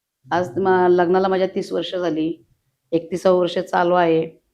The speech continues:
आणि त्यांच्याबरोबर संसार करताना मला भरपूर, भरपूर आर्थिक अडचणी पण आल्या.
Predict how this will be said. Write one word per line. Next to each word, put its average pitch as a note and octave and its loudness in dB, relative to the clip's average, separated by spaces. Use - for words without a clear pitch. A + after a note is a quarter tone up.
आणि B3+ 2
त्यांच्याबरोबर C4 4
संसार B3 0
करताना A3+ 0
मला G#3 -4
भरपूर, A#3+ -4
भरपूर G#3+ 2
आर्थिक A3+ 0
अडचणी G#3 -2
पण G3+ -4
आल्या. F3+ -2